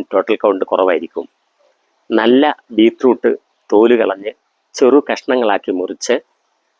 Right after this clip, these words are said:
അല്പം വിനാഗിരിയൊക്കെ ഒഴിച്ച് മുളകൊക്കെ അരിഞ്ഞിട്ട്, ആ, മിക്സ് ചെയ്ത് തട്ടിപ്പൊത്തി മൂടി വെക്കുക നന്നായിട്ട് ഒരു മൂന്ന് ദിവസം. വേവിക്കരുതേ.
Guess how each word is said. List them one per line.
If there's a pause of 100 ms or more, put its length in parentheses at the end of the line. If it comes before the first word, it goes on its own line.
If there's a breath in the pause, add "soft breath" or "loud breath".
(320)
അല്പം
വിനാഗിരിയൊക്കെ
ഒഴിച്ച്
മുളകൊക്കെ
അരിഞ്ഞിട്ട്, (920)
ആ, (280)
മിക്സ്
ചെയ്ത് (760)
തട്ടിപ്പൊത്തി (240)
മൂടി
വെക്കുക
നന്നായിട്ട് (220)
ഒരു
മൂന്ന്
ദിവസം. (960)
വേവിക്കരുതേ.